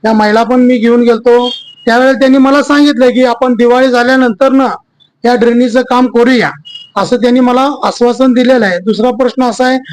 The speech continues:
पाण्याचा देखील प्रश्न आहे. इतर भागामध्ये जर पाणी बघितलं तर दोन दोन, तीन तीन तास असतं, परंतु आमच्या भागामध्ये अर्ध्या तासाच्या वर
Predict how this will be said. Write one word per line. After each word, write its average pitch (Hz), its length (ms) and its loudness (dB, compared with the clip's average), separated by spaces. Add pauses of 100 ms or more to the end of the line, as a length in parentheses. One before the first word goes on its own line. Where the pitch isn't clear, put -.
(200)
पाण्याचा 240 440 0
देखील 247 260 0
प्रश्न 233 340 -2
आहे. 240 200 0 (420)
इतर 226 220 0
भागामध्ये 247 560 0
जर 254 160 0
पाणी 240 320 0
बघितलं 254 500 0
तर 262 100 0
दोन 233 260 0
दोन, 262 160 2
तीन 247 200 -2
तीन 254 180 2
तास 247 240 -4
असतं, 226 340 -2 (320)
परंतु 233 260 0
आमच्या 214 420 -2
भागामध्ये 233 680 0 (360)
अर्ध्या 208 300 0
तासाच्या 247 460 -2
वर 262 300 2